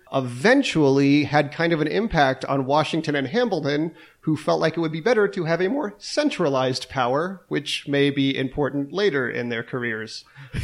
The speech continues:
Speaker 2: Yes.
Speaker 1: Um, but obviously it was a pretty harrowing time for both of them because people were dying
Speaker 2: Yes,
Speaker 1: all over
Speaker 2: because
Speaker 1: the place.
Speaker 2: people were dying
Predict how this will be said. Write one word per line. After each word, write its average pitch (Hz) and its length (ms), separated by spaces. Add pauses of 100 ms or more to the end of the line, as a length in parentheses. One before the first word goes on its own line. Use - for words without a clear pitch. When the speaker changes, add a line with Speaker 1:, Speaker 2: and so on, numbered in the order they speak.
(120)
Speaker 2:
Yes. 139 180
Speaker 1:
Um, 135 720
but 135 420
obviously 147 380
it 147 60
was 139 120
a 139 40
pretty 147 260
harrowing 127 420
time 131 280
for 175 100
both 175 220
of 156 80
them 190 120
because 139 300
people - 400
were 185 80
dying 175 440
Speaker 2:
Yes, 160 140
Speaker 1:
all - 60
over - 80
Speaker 2:
because 185 140
Speaker 1:
the 240 60
place. 240 200
Speaker 2:
people - 140
were 151 100
dying 165 460